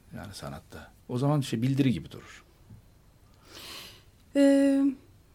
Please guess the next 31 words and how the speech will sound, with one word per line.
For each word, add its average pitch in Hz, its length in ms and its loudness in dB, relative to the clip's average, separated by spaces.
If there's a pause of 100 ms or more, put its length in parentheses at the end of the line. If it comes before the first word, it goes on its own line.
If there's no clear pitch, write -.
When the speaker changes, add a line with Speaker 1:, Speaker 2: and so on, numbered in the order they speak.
(300)
Speaker 2:
bu, 330 340 6
e, 254 60 0 (840)
Unutkan 254 360 0
Ayna'da, 359 580 4 (100)
e, 247 380 -4
saat - 800 0
de 190 140 2
enteresan 170 720 -4
bir - 40 -10
şey. - 140 4
Speaker 1:
Hı 95 40 4
hı. 165 60 6
Speaker 2:
Sadece 208 240 0
zaman 220 380 6
değil, 359 100 4
saatlerle 240 720 2
de 170 60 -4
sanırım, 175 460 -2 (340)
e, 156 60 6
Speaker 1:
Evet. 180 180 6
Speaker 2:
özel 233 400 2
bir - 120 -4
uğraş 156 360 -2
Speaker 1:
O 156 80 10
çağda 156 380 10
Speaker 2:
var. 139 260 2
Speaker 1:
dijital 139 360 6
saat 135 340 2
olmadığı 151 240 4
Speaker 2:
Dijital, 214 120 4
Speaker 1:
için, 90 240 0